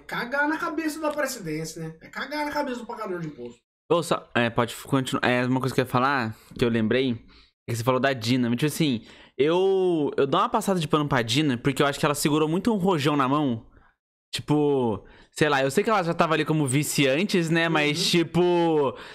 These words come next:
Speaker 2: sei lá, ela ainda fez bastante coisa quando o Arnaldo sa-, Arnaldo saiu, tá ligado? Então, tipo assim, aquela finalização daquela avenida ali foi uma dessas coisas. Era, tipo, pré, pré-eleição, aconteceu o negócio, eu falei assim,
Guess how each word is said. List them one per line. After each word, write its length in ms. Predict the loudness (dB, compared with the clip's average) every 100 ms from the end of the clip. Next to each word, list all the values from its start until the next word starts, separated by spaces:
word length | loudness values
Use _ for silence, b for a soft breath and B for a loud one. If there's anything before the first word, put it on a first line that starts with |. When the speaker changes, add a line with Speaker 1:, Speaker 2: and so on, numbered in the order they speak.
| B
Speaker 2:
sei 240 | -2 0
lá, 220 | 2 0 2
ela 200 | 0 0
ainda 180 | 0
fez 240 | 0 -2 0
bastante 440 | -2 0 0 0
coisa 400 | -2 0 0 0
quando 1120 | 0 0 2 2 2 2 2 2 2 2 0 -4 B B B 0
o 80 | 0
Arnaldo 360 | 2 0 -2
sa-, 140 | -2 0
Arnaldo 400 | 2 2 0 -2
saiu, 460 | -2 0 0 -2 -2
tá 80 | -2
ligado? 440 | 0 2 2 0
Então, 200 | 0 0
tipo 200 | -2 -4
assim, 380 | -4 0 -2 -4 B B -2
aquela 220 | 0 2
finalização 420 | 2 2 0 2
daquela 280 | 2 2 2
avenida 320 | 2 2 2
ali 140 | 0 0
foi 120 | 0
uma 100 | 0
dessas 340 | 0 0 0
coisas. 500 | 2 2 2 0 -2 -6 B B B -2
Era, 100 | -2
tipo, 240 | 0 -2
pré, 560 | 0 0 2 2 2 0
pré-eleição, 960 | 2 2 2 0 0 2 2 2 0 -2 B B B B
aconteceu 520 | 0 2 0 2 2
o 20 | 2
negócio, 500 | 2 2 2 0 0
eu 60 |
falei 240 | 2 2 0
assim, 420 | 0 0 0